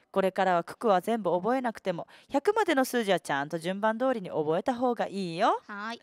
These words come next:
Speaker 1: 覚えていないと豊子ママに、「今日は七時間働いたから時給八百円で合計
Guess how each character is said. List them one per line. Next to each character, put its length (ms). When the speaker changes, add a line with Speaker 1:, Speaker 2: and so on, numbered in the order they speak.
Speaker 1:
覚 280
え 60
て 160
い 60
な 140
い 60
と 120
豊 160
子 120
マ 120
マ 140
に、 160
「今 120
日 60
は 280
七 280
時 140
間 200
働 400
い 40
た 100
か 120
ら 120
時 200
給 200
八 280
百 220
円 120
で 160
合 200
計 340